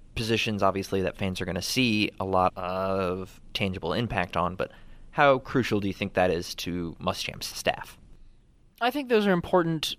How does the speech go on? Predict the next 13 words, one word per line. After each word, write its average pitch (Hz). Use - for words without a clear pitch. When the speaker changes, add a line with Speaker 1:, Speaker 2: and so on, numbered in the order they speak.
Speaker 2:
background 156
positions. 143
That 147
director 180
of 160
player 165
personnel 147
carries 139
a 139
lot 131
of 120
weight. 117
They 139